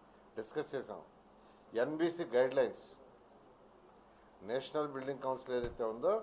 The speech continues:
వాళ్ళు గైడ్‌లైన్స్ ఇస్తారు, ఆ గైడ్‌లైన్స్ని కూడా అతిక్రమించకుండా రూల్స్ ఫ్రేమ్ చేసాం. హై రైజ్ బిల్డింగ్కి ఇచ్చాం.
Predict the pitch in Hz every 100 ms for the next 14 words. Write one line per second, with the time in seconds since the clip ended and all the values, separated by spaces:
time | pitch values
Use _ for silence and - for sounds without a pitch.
0 | - - - 123 120 120 147 190 190 143
1 | 135 - 127 - - - - - - -
2 | - - - - - - 131 127 147 170
3 | 175 156 160 165 165 156 143 139 - -
4 | - - - 156 165 160 147 - 131 135
5 | 156 208 214 - - - - - 120 151
6 | - - 123 113 98 - 78 - - -
7 | - - - - - - - - - -
8 | - - - - - - 131 151 175 151
9 | 151 147 127 - 135 92